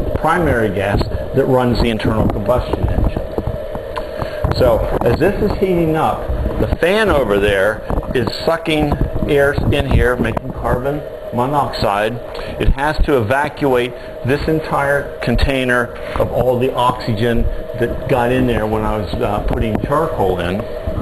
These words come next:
Uh, it also has to evacuate the air from all these lines and from the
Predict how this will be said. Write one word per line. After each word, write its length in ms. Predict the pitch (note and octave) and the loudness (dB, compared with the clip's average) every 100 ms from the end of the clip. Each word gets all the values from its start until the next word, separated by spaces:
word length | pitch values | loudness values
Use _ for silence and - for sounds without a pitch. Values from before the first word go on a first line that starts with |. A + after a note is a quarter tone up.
| - - - - - - - | -2 -4 -8 -4 -4 -4 -2
Uh, 340 | A2+ A2+ A2 - | 0 2 0 0
it 80 | |
also 260 | B2+ C3+ D3+ | 2 2 0
has 260 | C3+ C#3 - | -2 -2 -2
to 60 | B2+ | 0
evacuate 540 | A2+ C3 B2+ A#2 A2 - - - A#2+ | 2 0 0 2 0 -2 -6 -4 -2
the 120 | B2 | 2
air 300 | C3+ B2 B2 | 4 4 4
from 160 | B2 | 0
all 300 | A#2 A2 A2+ | -2 2 2
these 200 | A#2 C3 A#2 | 2 -2 0
lines 600 | A#2 G2+ G#2 A2 A2 A2 - - - G#2+ - - | 2 2 2 2 2 4 2 0 0 0 2 0
and 300 | A#2+ A#2 A2+ A2 - | 0 2 2 0 0
from 340 | A2 G#2+ G#2 | 0 0 0
the 240 | G#2 G#2 | 0 0